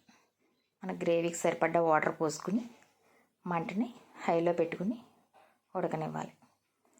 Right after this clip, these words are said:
కొంచెం గ్రేవీ ఉడికి చిక్కబడేటప్పుడు అప్పుడు ప-, మనం ముందుగా రెడీ చేసి పెట్టుకున్న పన్నీర్ని దాంట్లో వేసేసుకోవాలి. వేసేసుకుని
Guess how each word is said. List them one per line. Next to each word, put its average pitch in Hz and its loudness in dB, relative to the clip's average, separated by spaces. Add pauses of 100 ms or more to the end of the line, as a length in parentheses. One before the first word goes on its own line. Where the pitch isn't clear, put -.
(2500)
కొంచెం 190 -6
గ్రేవీ 175 2
ఉడికి 165 -2
చిక్కబడేటప్పుడు 175 0
అప్పుడు 226 -8 (100)
ప-, 170 0 (880)
మనం 185 -4
ముందుగా 180 2
రెడీ 170 4 (100)
చేసి 175 2
పెట్టుకున్న 180 0 (100)
పన్నీర్ని 170 2
దాంట్లో 170 2
వేసేసుకోవాలి. 147 -4 (1300)
వేసేసుకుని 180 -2